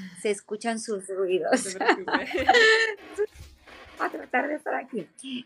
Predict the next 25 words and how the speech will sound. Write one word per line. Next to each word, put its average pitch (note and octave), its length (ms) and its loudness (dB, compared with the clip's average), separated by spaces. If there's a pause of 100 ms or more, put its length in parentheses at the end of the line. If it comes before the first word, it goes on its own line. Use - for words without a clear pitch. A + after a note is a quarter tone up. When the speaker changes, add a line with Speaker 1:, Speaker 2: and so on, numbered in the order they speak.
(120)
Speaker 1:
Entonces, A#3+ 640 4
es C#4 200 0
María E4 640 0
a A3 140 -2
quien G#3+ 200 -14
contemplamos, G3+ 1300 -8 (360)
¿no? A#3+ 220 -8
Una A3 300 -2
mujer A#3 640 0 (400)
que A3+ 400 6 (300)
lleva B3+ 460 -2
todo B3 380 -8
en A3 140 -6
su F#3+ 180 -14
corazón. F#3 480 -10 (300)
Esos G#3 340 0
dolores G3+ 680 0 (600)
los F#3+ 280 -2
lleva G#3+ 360 2
al G3+ 280 -4
corazón, A3 560 -4
le G#3+ 100 -2
da F#3+ 120 -2
vueltas. G3+ 640 -6 (760)
Entonces, G3 580 -6